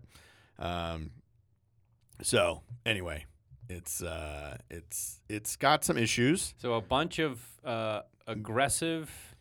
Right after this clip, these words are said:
Speaker 2: plans.
Speaker 1: Yes.
Speaker 2: And then
Speaker 1: Yeah.
Speaker 2: n-, negative updates of,
Speaker 1: Yeah.
Speaker 2: "We're firing a bunch of people. Oh, we're not gonna quite hit that."
Speaker 1: Yeah.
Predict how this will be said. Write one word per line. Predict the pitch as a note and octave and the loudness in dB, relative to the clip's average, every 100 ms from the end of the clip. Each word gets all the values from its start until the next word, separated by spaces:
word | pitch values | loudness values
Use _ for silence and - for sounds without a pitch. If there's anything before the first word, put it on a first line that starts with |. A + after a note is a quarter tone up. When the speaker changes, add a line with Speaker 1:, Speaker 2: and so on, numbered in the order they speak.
| _ _ _ _ _ _ _ _ _ _ - | _ _ _ _ _ _ _ _ _ _ -8
Speaker 2:
plans. | - D3+ B2 F#2+ G2 B2+ - A#2 | -2 2 2 2 0 -2 -2 2
Speaker 1:
Yes. | A2 F#2 - G#2+ | 2 2 -2 0
Speaker 2:
And | G#2+ | 2
then | A2 G#2+ G#2 G2 - - _ - - - | 2 2 0 -8 -14 -20 _ -20 -20 -8
Speaker 1:
Yeah. | - F2+ | -2 -2
Speaker 2:
n-, | - - | -2 -4
negative | A#2+ B2+ B2 A#2+ | 4 6 6 6
updates | A2+ G#2+ A2 G2+ - | 4 4 2 2 0
of, | G2+ F#2+ | -2 0
Speaker 1:
Yeah. | G2 - | -2 0
Speaker 2:
"We're | A2+ | -2
firing | G2+ C3 A2+ A2 | 2 4 4 2
a | |
bunch | G#2 G2 | 0 -2
of | A2 | -4
people. | G#2 F#2+ G2+ G2 G2 - | -6 -2 0 0 0 2
Oh, | B2+ B2 A#2 | 6 8 6
we're | A2+ | 4
not | G2+ | 0
gonna | G2+ | -2
quite | F#2 F#2+ | -2 -2
hit | F2+ F2+ | -2 -4
that." | F#2 | 0
Speaker 1:
Yeah. | F2 | 0